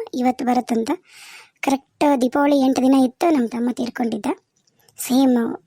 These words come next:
ಬಂದೈತೆ ಆ ತಿಥಿ ಇವತ್ತು. ಅದ್ಕ, ಆಮ್,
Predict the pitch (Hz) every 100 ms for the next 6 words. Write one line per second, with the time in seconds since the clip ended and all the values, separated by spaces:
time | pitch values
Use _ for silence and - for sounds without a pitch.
0 | 466 240 240 247 233 240 220 254 220 -
1 | 294 370 _ - - - - 233 - 269
2 | 240 226 226 - _ _ - 254 220 214
3 | 214